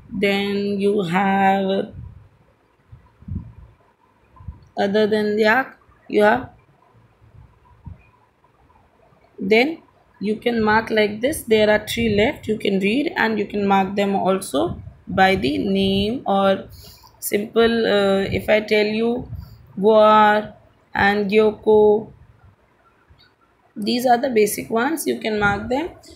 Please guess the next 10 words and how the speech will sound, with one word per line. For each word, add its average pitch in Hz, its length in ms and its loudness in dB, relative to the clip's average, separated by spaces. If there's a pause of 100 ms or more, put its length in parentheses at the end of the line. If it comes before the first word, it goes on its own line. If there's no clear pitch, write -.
(160)
Now, - 420 -2
what 247 280 2
is 269 240 -2 (200)
basically 214 380 -6
garden 214 380 0
lizard 214 280 0
is 208 140 0
the 214 80 -2
chameleon, 196 920 0 (360)
the 202 400 -2